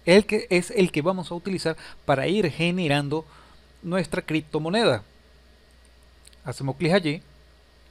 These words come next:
y observemos que acá nos muestra una publicación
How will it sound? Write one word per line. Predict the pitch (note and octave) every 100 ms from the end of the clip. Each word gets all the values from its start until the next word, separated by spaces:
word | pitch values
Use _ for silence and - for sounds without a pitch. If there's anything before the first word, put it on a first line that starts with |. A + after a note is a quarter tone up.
| - _ - - - -
y | D#3+
observemos | D3 F#3 D3+ F3+
que | -
acá | D3+ - D#3 C#3
nos | C#3+
muestra | C3 C#3+ D3 A#2+ - C3 -
una | F#3 F3+
publicación | F3+ F#3 F#3 F#3+ E3+ F3